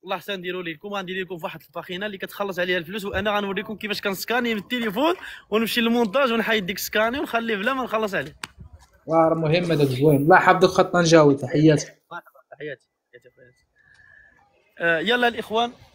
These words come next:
Speaker 1: بارطاج-، غنبعد من هنا، راني ما فطرتش مزيان، دخت والله الا دخت. والله الا جاتني الدوخه.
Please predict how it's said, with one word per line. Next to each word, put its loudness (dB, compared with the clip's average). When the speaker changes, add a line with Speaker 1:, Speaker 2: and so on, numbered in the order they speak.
Speaker 1:
بارطاج-، -2
غنبعد 0
من -6
هنا، -4
راني -6
ما -6
فطرتش -4
مزيان، -4
دخت -4
والله -2
الا 0
دخت. -8
والله 2
الا 4
جاتني -2
الدوخه. -4